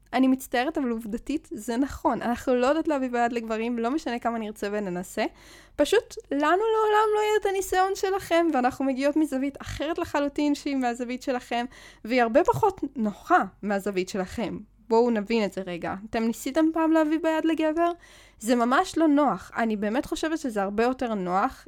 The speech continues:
אם תיקחו את היד שלכם ותעשו, כאילו יש לכם זין מדומה, מאשר שתעשו את זה לכיוון ההפוך. זה הרבה פחות נוח. אז אנחנו צריכות המון המון רטיבות פה כדי שזה יהיה להם נעים, כי אנחנו גם ככה לא יודעות להביא ביד, אז מלא רוק,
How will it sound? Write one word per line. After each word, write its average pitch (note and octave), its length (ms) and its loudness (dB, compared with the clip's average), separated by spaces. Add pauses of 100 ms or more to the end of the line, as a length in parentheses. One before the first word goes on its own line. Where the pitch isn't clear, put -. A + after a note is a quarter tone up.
אם F3+ 240 -4 (380)
תיקחו - 320 -4
את C4 120 -2
היד F#3+ 280 -2
שלכם C#4 500 -2
ותעשו, F#3+ 480 -6 (120)
כאילו G#3 200 -4
יש G#3+ 120 -6
לכם G#3 260 -4
זין G3+ 340 0
מדומה, F#3 360 -2 (440)
מאשר G#3 320 -2
שתעשו A3+ 340 -6
את A#3 80 -4
זה G#3 120 -2
לכיוון G3+ 460 -6
ההפוך. - 720 -8
זה G3 160 -6
הרבה F#3 280 -2
פחות B3 420 -4
נוח. F#3 420 -4 (440)
אז B3 120 0
אנחנו B3+ 220 2
צריכות D4 360 0
המון C4 260 2
המון B3 220 2
רטיבות G#3 420 -4
פה D#4 180 0
כדי G#3 220 0
שזה G3 240 -2
יהיה G#3 140 2
להם G#3 220 -2
נעים, G3+ 340 2
כי A#3 100 -4
אנחנו G3+ 240 -2
גם G3+ 140 -2
ככה C4 360 2
לא G#3+ 180 0
יודעות G3 320 0
להביא F3+ 300 -4
ביד, E3+ 340 0 (140)
אז B3+ 200 2
מלא A#3 340 2
רוק, G#3 420 4